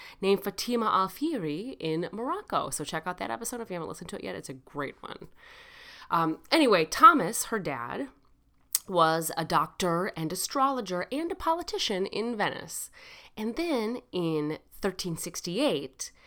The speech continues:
when Christine is four, he's offered a post as the astrologer for Charles the Fifth in France. And he accepts, and he moves his whole family there, including, of course, Christine.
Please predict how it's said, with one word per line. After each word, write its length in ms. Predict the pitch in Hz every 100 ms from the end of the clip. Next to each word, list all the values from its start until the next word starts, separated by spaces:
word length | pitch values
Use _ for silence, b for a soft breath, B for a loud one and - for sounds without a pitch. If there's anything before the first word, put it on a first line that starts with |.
| B B B
when 440 | 170 175 165 160
Christine 340 | 156 175 - 180
is 140 | 170
four, 720 | - - 180 175 196 226 320 B B B
he's 280 | - 220 170 -
offered 420 | 202 233 - 294 -
a 60 |
post 560 | - - 302 165 156 - -
as 160 | 165
the 140 | 160 170
astrologer 1040 | 165 - 269 311 381 247 - 143 143 180
for 320 | - - 180 160
Charles 680 | - - 214 226 262 240
the 100 | 180
Fifth 720 | 180 - - 277 - - - - _ _ _ -
in 440 | 170 160 160 160
France. 1200 | 160 - - - 135 131 127 117 - - - - - B B B B B
And 140 | 185 180
he 200 | - 302
accepts, 760 | - - 302 427 415 - - -
and 180 | 190 180
he 120 | 165
moves 260 | 170 175
his 140 | 180 175
whole 280 | - 302 381
family 340 | - 214 202
there, 260 | 196 196 190
including, 540 | - 190 - 208 214
of 120 | 214
course, 500 | - 143 147 - - _
Christine. 460 | - 170 - 113